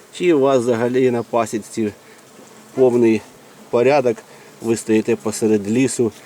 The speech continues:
посеред гір, і вам плювати на ці всі гербіциди, пестициди. До речі, відводочок, який так і не встиг зайняти корпус на п'ятнадцять чи чотирнадцять рамок. Ось, будь ласка, який не який,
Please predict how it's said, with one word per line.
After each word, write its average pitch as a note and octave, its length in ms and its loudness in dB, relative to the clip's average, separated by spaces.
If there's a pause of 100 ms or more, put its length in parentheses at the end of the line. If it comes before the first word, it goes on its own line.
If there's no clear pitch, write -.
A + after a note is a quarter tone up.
(180)
посеред G#2+ 420 0
гір, A#2+ 320 0 (300)
і G#2 80 -2
вам A2+ 240 0
плювати A2 580 -2 (340)
на G#2+ 180 0
ці A#2 180 -2
всі A2+ 260 -2 (440)
гербіциди, A2 680 -2
пестициди. G#2+ 760 -4 (520)
До C3 200 -6
речі, C3 400 -2 (180)
відводочок, C3+ 560 2
який B2+ 260 -2
так A#2+ 180 -2
і C3 40 2
не C3 80 4
встиг B2 320 -2
зайняти B2 400 2 (500)
корпус B2+ 420 0
на B2 220 0 (120)
п'ятнадцять A#2+ 480 -2
чи A2+ 120 -6 (140)
чотирнадцять A#2+ 480 -2
рамок. C#3 360 0 (480)
Ось, B2 260 0 (200)
будь A#2+ 220 -4
ласка, A#2 440 0 (840)
який C#3+ 320 0
не C3+ 140 4
який, E3 340 0